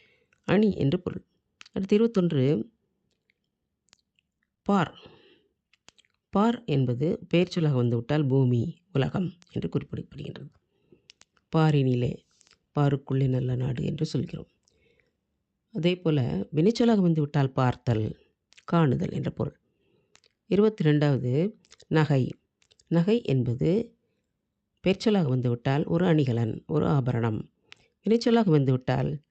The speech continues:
நகைத்தல், சிரித்தல் என்ற பொருளை தருகின்றது. இருபத்தி மூன்றாவது உழை.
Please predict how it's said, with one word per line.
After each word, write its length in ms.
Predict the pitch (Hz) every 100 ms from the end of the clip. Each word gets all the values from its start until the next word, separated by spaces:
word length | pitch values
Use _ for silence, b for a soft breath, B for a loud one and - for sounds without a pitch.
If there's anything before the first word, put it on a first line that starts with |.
| _ _ -
நகைத்தல், 680 | 156 143 127 - 190 - _ _
சிரித்தல் 600 | - 196 151 - - -
என்ற 240 | 147 131 -
பொருளை 320 | - 147 196
தருகின்றது. 420 | - 104 98 - - _ _ b b b b b -
இருபத்தி 340 | 196 247 240
மூன்றாவது 760 | 190 180 170 156 147 131 175 -
உழை. 580 | - 143 139 135 123 -